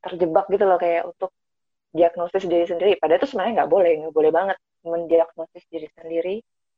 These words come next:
tanpa, eh, keputusan dari para profesional tuh nggak boleh banget gitu. Jadi kayaknya <laughs> aku dulu sempet kayak terset-, "Oh, ternyata aku punya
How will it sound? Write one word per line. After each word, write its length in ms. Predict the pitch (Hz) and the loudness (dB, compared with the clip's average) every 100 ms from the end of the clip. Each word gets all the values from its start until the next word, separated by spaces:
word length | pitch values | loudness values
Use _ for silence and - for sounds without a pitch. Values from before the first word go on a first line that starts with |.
| _ _ 170 | _ _ -14
tanpa, 760 | 160 156 _ 170 170 170 170 _ _ _ _ _ _ _ 165 | -12 -14 _ 0 0 -2 -6 _ _ _ _ _ _ _ -16
eh, 240 | 160 160 - | -12 -12 -16
keputusan 440 | _ - 165 170 170 | _ -10 -8 -8 -8
dari 320 | 165 165 165 160 160 156 156 151 - _ _ | -8 -8 -8 -8 -8 -8 -10 -12 -16 _ _
para 140 | 156 165 | -8 -6
profesional 500 | 170 175 170 165 160 165 | -6 -8 -10 -12 -8 -6
tuh 140 | 208 - _ _ _ | -6 -8 _ _ _
nggak 140 | 156 156 | -8 -6
boleh 160 | 151 151 | -4 -4
banget 240 | 156 175 - 156 | -4 -6 -8 -12
gitu. 180 | - _ _ _ _ _ _ _ _ _ 170 | -14 _ _ _ _ _ _ _ _ _ -8
Jadi 160 | 180 247 - | -4 -4 0
kayaknya 360 | 220 208 302 | 0 2 2
<laughs> 340 | - - - - | 0 -6 -10 -4
aku 120 | - 269 | 0 2
dulu 140 | 220 254 | 2 0
sempet 220 | 240 233 - | -2 -6 -4
kayak 160 | 208 - | -4 -4
terset-, 240 | - 220 _ _ _ _ - | -8 -12 _ _ _ _ -18
"Oh, 100 | 220 - | -16 -16
ternyata 360 | 214 214 226 226 | -18 -16 -16 -16
aku 100 | 254 | -14
punya 180 | 233 220 | -10 -10